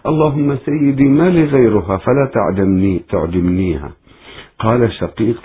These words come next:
"فوالله لقد رأيت البئر قد ارتفع ماؤها،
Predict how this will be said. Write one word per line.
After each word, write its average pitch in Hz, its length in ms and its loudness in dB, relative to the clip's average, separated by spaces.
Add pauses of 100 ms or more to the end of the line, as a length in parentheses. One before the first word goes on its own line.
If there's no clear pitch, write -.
"فوالله 95 580 -2
لقد 87 360 -12
رأيت 90 500 -8
البئر 85 680 -6
قد 90 160 -4
ارتفع 80 760 -8
ماؤها، 107 1040 -4